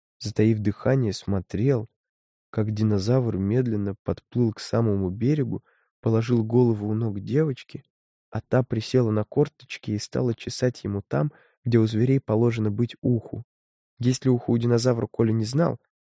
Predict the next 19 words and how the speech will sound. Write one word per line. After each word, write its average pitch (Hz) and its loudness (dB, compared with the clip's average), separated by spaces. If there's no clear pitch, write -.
а 98 2
издали 120 4
и 117 0
не 120 2
разглядишь. 117 -4
«Пошли, 156 -2
пошли 160 0
дальше», 90 0
сказал 92 -2
Электрон. 82 -4
«Если 110 4
хочешь, - 2
я 123 4
тебя 127 2
потом 120 0
с - -4
Алисой 120 0
познакомлю». 113 -4
«Алиса. 104 -4